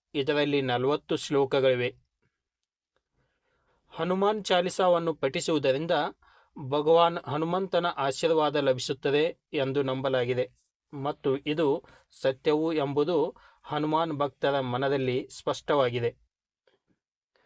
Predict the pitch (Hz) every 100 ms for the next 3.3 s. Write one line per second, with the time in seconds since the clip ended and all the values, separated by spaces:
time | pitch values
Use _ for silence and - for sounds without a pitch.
0 | _ _ _ _ _ _ - 143 143 180
1 | 196 185 151 165 170 165 156 165 - 131
2 | 143 151 165 151 147 143 139 151 147 139
3 | 139 131